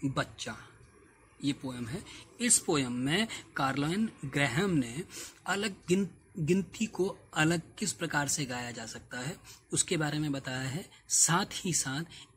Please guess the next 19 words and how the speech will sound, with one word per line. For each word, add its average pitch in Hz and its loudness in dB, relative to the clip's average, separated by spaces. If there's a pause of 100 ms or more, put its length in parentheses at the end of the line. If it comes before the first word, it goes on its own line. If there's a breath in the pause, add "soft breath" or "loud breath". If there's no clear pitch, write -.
इसमें 175 2
हमें 160 -2
बहुत 139 -6
सारे 147 -2
creatures, 160 0
creatures 156 0
माने 156 -2
जीव 139 2
जंतु 127 -6
या 180 -4
प्राणियों 135 -2
के 123 -10
बारे 123 -12
में 120 -10
भी 208 2 (440 loud breath)
पता - 0 (260 loud breath)
चलेगा। 117 -2 (600)
चलिए 214 2 (200)
इसे 165 2